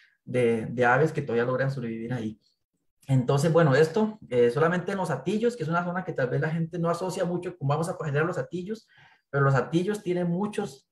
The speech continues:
ríos, este, con mucho bosquecito también, hay muchas zonas de pastos, pero también hay mucha cobertura, este, arbórea cerca de los ríos, todavía se mantiene, que todavía hay que, eh,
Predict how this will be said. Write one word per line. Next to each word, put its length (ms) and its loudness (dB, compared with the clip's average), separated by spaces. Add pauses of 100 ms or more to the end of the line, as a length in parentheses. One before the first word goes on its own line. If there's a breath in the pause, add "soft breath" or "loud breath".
(160)
ríos, 520 0
este, 540 0
con 140 -2
mucho 280 0
bosquecito 640 -2
también, 500 0
hay 80 2
muchas 240 -2
zonas 200 -2
de 80 -6
pastos, 420 -2
pero 160 -4
también 280 -2
hay 100 -2
mucha 320 -4
cobertura, 520 -2 (400 loud breath)
este, 300 0
arbórea 500 4
cerca 300 0
de 100 0
los 80 -2
ríos, 260 -2
todavía 240 2
se 120 -2
mantiene, 580 -2 (100)
que 380 0
todavía 200 2
hay 100 -4
que, 320 -4
eh, 260 -4